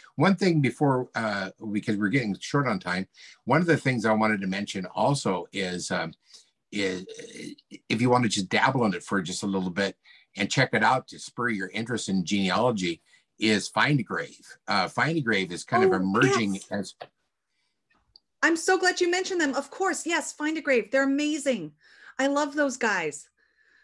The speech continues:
Speaker 2: And
Speaker 1: They,
Speaker 2: that's
Speaker 1: they're
Speaker 2: great.
Speaker 1: really becoming kind of their own. They didn't start off really as a genealogist research or resource, but people are adding in to where sometimes they are very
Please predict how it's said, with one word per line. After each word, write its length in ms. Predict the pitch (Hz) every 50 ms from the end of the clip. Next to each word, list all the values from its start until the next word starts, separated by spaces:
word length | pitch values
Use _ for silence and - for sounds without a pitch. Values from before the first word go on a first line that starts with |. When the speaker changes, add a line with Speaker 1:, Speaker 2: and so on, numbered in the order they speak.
| _ _ _ _
Speaker 2:
And 140 | - 220 220 226
Speaker 1:
They, 40 |
Speaker 2:
that's 260 | 247 294 359 - - -
Speaker 1:
they're 120 | - -
Speaker 2:
great. 100 | - 120
Speaker 1:
really 200 | 135 180 208 214
becoming 440 | 175 147 139 - - 185 190 165 135
kind 200 | - 151 160 165
of 80 | 151
their 140 | 120 117 107 - -
own. 280 | 123 160 185 143 101
They 120 | 92 101 110
didn't 220 | 104 156 185 190 156
start 340 | - - - 151 147 135
off 380 | 123 123 139 175 180 160 147 - _
really 380 | 107 107 113 117 107 107 101
as 120 | 98 92 92
a 60 | 90
genealogist 760 | 85 95 113 120 120 110 101 104 101 98 90 - 80 - - -
research 560 | 117 135 147 139 - 98 90 85 82 - - _
or 220 | - 95 95 95 - -
resource, 580 | - 117 147 170 147 - - - 80 80 - - - - - - - - - - -
but 160 | - 123 107
people 260 | - 156 165 139 139 127
are 80 | - -
adding 460 | - 113 123 147 165 165 156 135 117 107 - -
in 320 | 117 143 160 156 139 110 -
to 100 | - 147
where 220 | 113 110 113 110 104
sometimes 600 | - - - 185 185 - - 147 123 110 95 -
they 160 | 113 135 165
are 320 | - - 107 104 92 87 87 82 - - - - - -
very 480 | 120 147 185 214 208 170 - - -